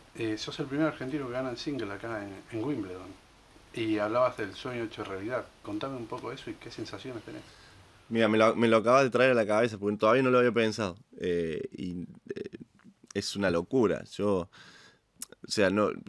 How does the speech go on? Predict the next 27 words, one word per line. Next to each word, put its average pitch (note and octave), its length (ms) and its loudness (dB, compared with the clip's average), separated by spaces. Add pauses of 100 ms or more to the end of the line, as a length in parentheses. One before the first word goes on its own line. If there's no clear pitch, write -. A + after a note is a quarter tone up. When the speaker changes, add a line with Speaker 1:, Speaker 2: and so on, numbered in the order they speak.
(120)
Speaker 2:
más A#2 220 4
allá A#2+ 160 4
de A#2+ 80 8
los G#2 160 0
títulos, A#2+ 580 2
en, F#2 400 -2
en E2+ 100 -2
lo F#2 120 2
personal, G2 420 0
ganar G#2 240 2
Wimbledon A2 460 2
es G#2+ 160 -4
una F#2+ 100 0
absoluta G2 500 -4
locura. F2+ 480 -2 (200)
Eh, D#2+ 340 -10
recién A#2+ 300 -2
lo G#2 120 2
hablaba G#2 280 2
con G2 100 -2
mi F2+ 60 -2
entrenador, G2 360 0
en - 20 0
el, E2 320 -4 (200)
apenas G2+ 380 -2
salí G2+ 180 -2
del, F#2 400 0